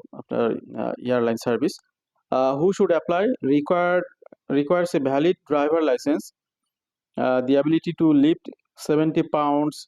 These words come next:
and, uh, shift flexibility। Candidate must pass a medical evaluation and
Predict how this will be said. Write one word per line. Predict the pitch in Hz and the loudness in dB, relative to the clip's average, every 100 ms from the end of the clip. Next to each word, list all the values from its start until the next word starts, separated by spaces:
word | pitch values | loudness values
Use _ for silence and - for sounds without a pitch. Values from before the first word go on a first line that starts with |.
| _ - | _ -6
and, | 131 131 127 - _ _ _ _ _ | -2 -2 -2 -6 _ _ _ _ _
uh, | 127 123 123 170 | -2 -2 0 -2
shift | 160 - | -2 -4
flexibility। | 147 139 131 135 135 131 175 262 247 | -2 0 0 2 0 2 0 0 0
Candidate | 139 135 135 135 135 | 0 0 0 0 0
must | 135 135 - | -2 -2 -2
pass | 139 135 127 | -2 0 -2
a | 127 | 0
medical | 123 127 127 113 | 0 0 0 0
evaluation | 127 123 120 165 202 - _ _ | 0 0 0 -2 -4 -10 _ _
and | - | -4